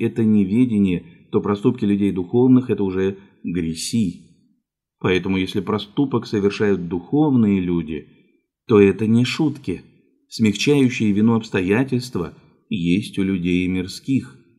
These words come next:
В нынешнем году, когда Успенским постом на Святой горе разбушевался пожар, творилось что-то ужасное. Все самые лучшие пожарные собрались на Афоне, но никто из них не мог ничего сделать.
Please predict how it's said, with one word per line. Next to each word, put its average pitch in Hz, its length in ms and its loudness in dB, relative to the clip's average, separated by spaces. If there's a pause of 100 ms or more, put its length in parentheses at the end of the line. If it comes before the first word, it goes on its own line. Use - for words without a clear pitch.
(720)
В 107 180 2
нынешнем 151 640 4
году, 98 460 -2 (340)
когда 82 540 -2
Успенским 104 760 0
постом 113 840 2 (120)
на 101 120 2
Святой 101 460 2
горе 98 320 0
разбушевался 98 720 -2
пожар, 120 600 -2 (320)
творилось 131 500 2
что-то - 380 -2
ужасное. 87 880 -4 (500)
Все 135 260 2
самые 123 440 2
лучшие 123 580 2
пожарные 120 760 2
собрались 101 540 -2
на 95 140 0
Афоне, 85 500 -4 (220)
но 110 120 2
никто 107 320 4
из 120 200 4
них 131 240 4
не 113 100 4
мог 123 300 4
ничего 123 360 0
сделать. 107 800 -2